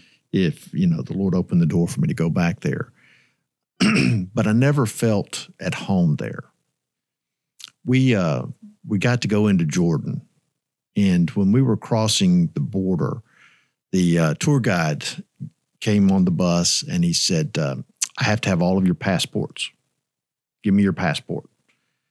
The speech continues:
So, "When will we get it back?" "When you, when we leave Jordan in two days,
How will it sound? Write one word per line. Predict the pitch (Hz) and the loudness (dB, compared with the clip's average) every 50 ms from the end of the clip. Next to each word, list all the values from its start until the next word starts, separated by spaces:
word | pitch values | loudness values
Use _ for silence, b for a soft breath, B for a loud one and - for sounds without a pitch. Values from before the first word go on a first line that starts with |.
| _ _ _ _ _ _ - | _ _ _ _ _ _ -8
So, | - 92 | -6 -6
"When | 90 85 110 123 123 123 | -4 0 2 2 2 4
will | 113 110 | 2 2
we | 104 | 2
get | 92 101 85 | 2 0 0
it | 87 - | 0 0
back?" | 117 120 98 71 - - - _ _ _ _ _ _ _ _ _ _ _ _ _ _ _ - | 0 0 0 -2 -4 -8 -14 _ _ _ _ _ _ _ _ _ _ _ _ _ _ _ -2
"When | 117 107 98 92 | 0 2 4 4
you, | 95 101 107 - - | 4 4 2 0 0
when | 101 101 90 90 92 | 0 0 2 2 2
we | 110 | 2
leave | 117 120 123 120 107 | 2 4 2 2 2
Jordan | 98 113 117 117 113 98 80 80 87 | 2 0 2 2 2 2 2 2 2
in | 85 82 | 2 0
two | - - 101 | 0 0 0
days, | 85 90 82 76 62 58 - - - - - | 2 2 0 0 0 -2 -4 -6 -8 -8 -12